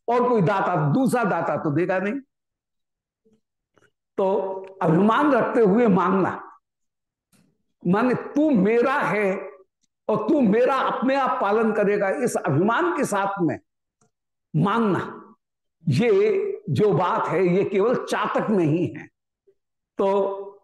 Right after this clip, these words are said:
कृष्ण अद्भुत बलाहक माने बादल हैं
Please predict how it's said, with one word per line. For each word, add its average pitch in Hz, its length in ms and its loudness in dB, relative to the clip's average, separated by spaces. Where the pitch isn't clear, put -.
कृष्ण 269 280 -2
अद्भुत 190 400 0
बलाहक 196 560 0
माने 233 240 2
बादल 175 440 0
हैं 254 400 -4